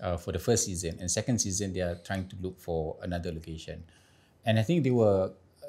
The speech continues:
really, uh, ready and content to go to South Africa for the second season. So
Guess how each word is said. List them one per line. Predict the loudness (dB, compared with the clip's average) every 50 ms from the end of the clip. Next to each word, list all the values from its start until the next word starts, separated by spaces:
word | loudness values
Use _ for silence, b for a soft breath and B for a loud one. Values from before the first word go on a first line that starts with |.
| -12 -8 -6 -2
really, | 2 2 4 4 4 4 4 4 4 2 0 -2 -6 -6 -2
uh, | 0 2 2 2 2
ready | 4 4 4 4 4 2 0 0 -4 -8 _ -4
and | -4 -2 0
content | 0 0 0 0 0 0 -2 -2
to | -4
go | -4 -2 -2 -2
to | -2 -4
South | -2 -2 -2 -2 -2 -4
Africa | -4 -6 -6 -4 -4 -4 -4
for | -4 -4
the | -2
second | -2 -2 -2 -2 -2 -4 -4
season. | -4 -6 -6 -8 -8 -8 -8 -10 -12
So | -14 -14 -14 -14